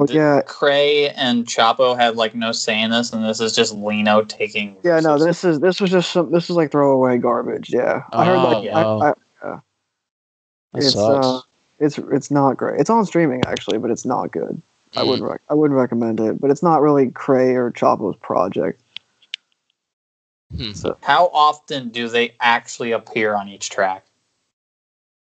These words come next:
Speaker 2: Oh,
Speaker 1: Like,
Speaker 2: good
Speaker 1: are they
Speaker 2: question.
Speaker 1: actually prominent on this tape, or is this literally just a Lino solo tape where it's
Speaker 2: No, I
Speaker 1: like
Speaker 2: mean,
Speaker 1: he just
Speaker 2: Cray's
Speaker 1: kinda
Speaker 2: on,
Speaker 1: has them there?
Speaker 2: Cray's on, like,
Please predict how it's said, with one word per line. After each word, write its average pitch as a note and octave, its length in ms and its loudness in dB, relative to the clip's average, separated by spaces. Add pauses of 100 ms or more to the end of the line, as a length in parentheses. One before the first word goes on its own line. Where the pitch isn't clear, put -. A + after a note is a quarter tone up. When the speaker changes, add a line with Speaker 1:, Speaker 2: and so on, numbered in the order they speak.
(420)
Speaker 2:
Oh, D3+ 260 4
Speaker 1:
Like, A#2 120 2
Speaker 2:
good A#2 60 4
Speaker 1:
are A#2 100 4
they B2 160 0
Speaker 2:
question. B2 160 -2
Speaker 1:
actually B2 360 -2
prominent A2+ 580 -2
on G#2+ 200 -4
this G#2+ 180 -6
tape, A2 360 0
or A2 100 4
is G2+ 160 -2
this - 180 -4
literally A2 520 2
just G#2 380 0
a G#2+ 60 0
Lino G#2 440 -4
solo G2+ 520 -2
tape G#2+ 500 -4
where A#2 280 0
it's G#3+ 80 -4
Speaker 2:
No, A3+ 60 0
I A3 140 2
Speaker 1:
like G#3 100 2
Speaker 2:
mean, G#3 160 2
Speaker 1:
he F#3+ 120 -4
just - 120 -10
Speaker 2:
Cray's G3+ 380 2
Speaker 1:
kinda F3 200 2
Speaker 2:
on, E3 60 0
Speaker 1:
has G2 240 -2
them - 140 -20
there? F#2+ 300 -16 (400)
Speaker 2:
Cray's F#3 360 0
on, E3 240 2
like, C3+ 200 2